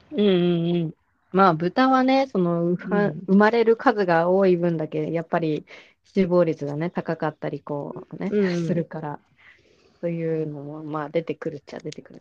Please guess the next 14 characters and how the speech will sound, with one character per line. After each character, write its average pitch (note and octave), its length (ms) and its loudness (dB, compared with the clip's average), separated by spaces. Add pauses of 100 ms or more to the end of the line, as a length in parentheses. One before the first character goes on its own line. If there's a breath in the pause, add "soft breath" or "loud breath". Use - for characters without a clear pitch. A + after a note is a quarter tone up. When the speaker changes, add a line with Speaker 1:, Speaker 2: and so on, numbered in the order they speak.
Speaker 1:
の - 20 -20
か D#3 100 -14
な。 A3+ 60 -12 (220)
Speaker 2:
で、 G#3 240 -2 (320)
そ G3 200 -2
う F#3+ 60 2
い F#3+ 140 4
う F3+ 40 0
の D#3+ 160 -4
を G3 300 2 (840)
さ F3+ 180 0
ば E3+ 160 2
い D#3 80 -2
て、 E3+ 360 0